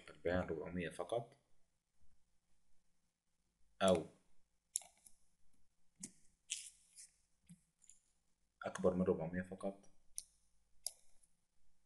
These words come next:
أو أصغر من ربعمية فقط. استخراج حقول محددة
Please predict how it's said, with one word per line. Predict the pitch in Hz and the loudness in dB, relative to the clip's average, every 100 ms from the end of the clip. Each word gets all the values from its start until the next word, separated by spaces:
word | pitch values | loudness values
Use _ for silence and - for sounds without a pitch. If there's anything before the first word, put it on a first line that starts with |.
| _ - - - - _ _ _ - - - - - 95 | _ -20 -14 -12 -14 _ _ _ -20 -20 -18 -20 0 6
أو | 98 95 - - - _ - 175 - - _ - - - _ - | 6 6 -2 -20 -20 _ -16 -14 -14 -20 _ -20 -20 -20 _ 4
أصغر | - - 90 95 92 - - - 90 | 4 6 6 6 4 -8 -18 -10 -4
من | 90 | 0
ربعمية | 85 80 85 85 82 - - - - | 2 2 -2 -6 -10 -14 -20 -16 -2
فقط. | - - - - - - _ - - - - - _ - _ _ - - _ - - _ _ _ - _ _ _ _ _ _ _ _ - | -2 -2 -12 -16 -16 -20 _ -20 -20 -20 -20 -20 _ -20 _ _ -18 -18 _ -20 -20 _ _ _ -20 _ _ _ _ _ _ _ _ 0
استخراج | - - - 117 123 | 0 2 8 10 10
حقول | - 107 - 117 107 87 - - | 8 -6 2 6 8 6 0 -10
محددة | 90 - 98 92 85 - | -6 0 8 8 8 -2